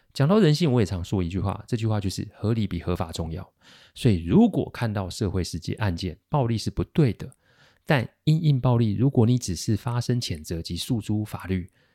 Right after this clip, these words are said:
似乎这只是事后处理啊。我今天想要做的提醒是事前的预防哦。嘴啊，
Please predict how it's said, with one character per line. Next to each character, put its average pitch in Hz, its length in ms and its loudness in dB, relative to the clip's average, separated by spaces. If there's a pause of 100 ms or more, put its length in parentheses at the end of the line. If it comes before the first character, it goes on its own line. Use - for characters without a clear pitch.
似 - 240 -4
乎 147 100 0
这 147 140 2
只 101 140 -4
是 110 100 -2
事 107 220 0
后 98 160 0
处 - 180 -8
理 - 140 -8
啊。 104 120 -12 (140)
我 101 100 -4
今 143 120 0
天 147 40 4
想 101 160 -2
要 98 80 -2
做 120 160 0
的 95 80 0
提 - 140 -6
醒 87 100 -6
是 92 140 -6
事 - 260 -2
前 98 160 -4
的 87 80 -6
预 101 140 -6
防 - 220 -10
哦。 120 120 -14 (960)
嘴 110 220 6
啊， 85 180 -4